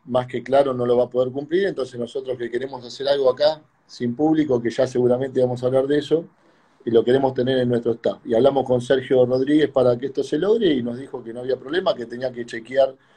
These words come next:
información con el promotor, pero que íbamos a estar ahí. Eh, el chino está en Santa Fe,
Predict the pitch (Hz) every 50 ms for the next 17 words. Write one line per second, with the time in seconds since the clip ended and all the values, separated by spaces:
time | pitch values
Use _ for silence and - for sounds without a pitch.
0 | _ _ - 117 113 117 - 117 117 120 117 - - 139 131 127 123 120 117 117
1 | 117 117 113 117 117 113 147 151 165 170 - _ _ _ _ _ _ - 117 117
2 | 113 113 110 123 127 120 117 113 113 117 110 - 123 113 110 104 98 98 - _
3 | _ _ _ _ _ _ _ _ _ _ _ _ _ _ _ - 135 127 123 123
4 | 120 123 123 120 120 120 120 120 117 117 117 117 117 120 - - - - - -
5 | 127 135 131 131 - 214 214 214 196 180 165 151 - - - - - 151 139 143
6 | 131 - 151 127 - -